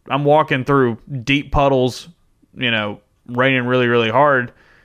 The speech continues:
to get to practice. I get on campus and I'm like, I'm like,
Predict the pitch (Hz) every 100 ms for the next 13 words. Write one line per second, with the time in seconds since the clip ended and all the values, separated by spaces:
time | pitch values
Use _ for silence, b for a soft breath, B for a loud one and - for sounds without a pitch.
0 | b b - 127 131 107 - 143 156 151
1 | 123 117 - _ _ _ _ _ _ _
2 | - 131 160 160 135 110 156 208 202 135
3 | 123 127 117 113 110 101 - _ _ 120
4 | 104 101